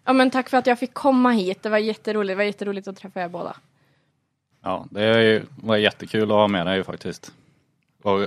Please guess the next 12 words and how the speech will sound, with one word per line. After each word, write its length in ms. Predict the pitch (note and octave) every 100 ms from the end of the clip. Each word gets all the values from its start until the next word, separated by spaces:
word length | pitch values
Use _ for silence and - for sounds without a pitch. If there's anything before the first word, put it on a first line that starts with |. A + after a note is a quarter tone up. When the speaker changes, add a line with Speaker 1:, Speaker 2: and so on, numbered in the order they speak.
| -
Speaker 2:
prata 380 | - A2 - -
om 380 | F#2 G2 F#2+ F#2 -
virtuell 520 | F#2+ - F#2 F#2 A#2
rally 340 | G#2+ E2+ E2+
som 160 | D#2+ F2+
inte 160 | -
jag 140 | D#2 F#2
är 40 |
så 180 | G2 D#2+ - - _
<laughs> 300 | _ _ _
insatt 440 | A2 F2+ - E2+
i. 60 | E2+